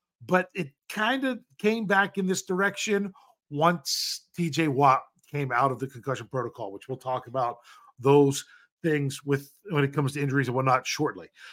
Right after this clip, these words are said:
But the over-under, forty-two. Forty-two. All right. You're like, "Oh, that's,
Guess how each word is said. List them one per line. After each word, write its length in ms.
But 160
the 100
over-under, 760
forty-two. 680
Forty-two. 520
All 80
right. 140
You're 120
like, 180
"Oh, 160
that's, 300